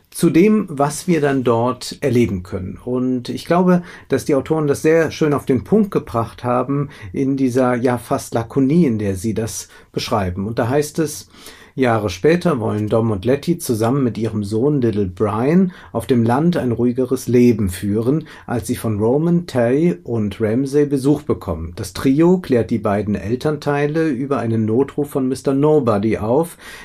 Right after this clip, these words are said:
der Cypher fassen konnte, dessen Flugzeug bei der Überführung allerdings angegriffen und zum Absturz gebracht wurde. So entscheiden sich Dom und Letty dafür, wieder zu ihrem alten Leben zurückzukehren und in Monte Quinto in Zentralamerika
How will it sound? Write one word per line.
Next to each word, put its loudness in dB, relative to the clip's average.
der 2
Cypher 0
fassen -4
konnte, 2
dessen -2
Flugzeug 0
bei 0
der -2
Überführung -2
allerdings 0
angegriffen -2
und -4
zum 0
Absturz -6
gebracht -8
wurde. -8
So 0
entscheiden 0
sich -4
Dom 2
und -2
Letty -2
dafür, -2
wieder 2
zu -8
ihrem -2
alten -2
Leben 2
zurückzukehren -2
und -2
in 0
Monte -4
Quinto 0
in -4
Zentralamerika -4